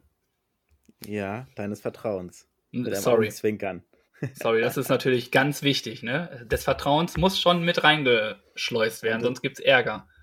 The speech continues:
Speaker 1: Und es bleibt auch unter uns. Das
Speaker 2: Ja.
Speaker 1: kriegt keiner
Speaker 2: Also,
Speaker 1: mit.
Speaker 2: das, das hört auch keiner hier. Also,
Speaker 1: Nein.
Speaker 2: das ist ein Geheimnis zwischen uns.
Speaker 1: Genau, super. Um ansonsten, um auf deine Frage nochmal zurückzukommen,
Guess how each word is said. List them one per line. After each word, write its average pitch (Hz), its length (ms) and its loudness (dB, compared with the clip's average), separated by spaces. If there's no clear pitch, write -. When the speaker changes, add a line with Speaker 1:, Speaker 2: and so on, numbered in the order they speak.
Speaker 1:
Und 117 120 -12
es 113 120 -14
bleibt 117 180 -4
auch 113 80 0
unter 98 240 -6
uns. 85 240 -14
Das - 320 -20
Speaker 2:
Ja. 123 260 -6
Speaker 1:
kriegt - 220 -8
keiner 98 220 -4
Speaker 2:
Also, 113 160 4
Speaker 1:
mit. 117 120 2
Speaker 2:
das, 120 120 2
das 120 240 0
hört 151 140 8
auch 131 160 4
keiner 139 300 4
hier. 107 300 -6
Also, 110 380 -4
Speaker 1:
Nein. 87 320 -12
Speaker 2:
das - 400 -14
ist 120 160 -10
ein 123 160 -2
Geheimnis 139 420 0
zwischen 139 300 -6
uns. 117 360 -8
Speaker 1:
Genau, 151 380 -6
super. 90 360 -10
Um 180 540 2
ansonsten, 165 460 -2
um 151 80 -4
auf 139 140 -2
deine 143 180 -2
Frage 156 220 -4
nochmal 160 160 -4
zurückzukommen, 160 600 -8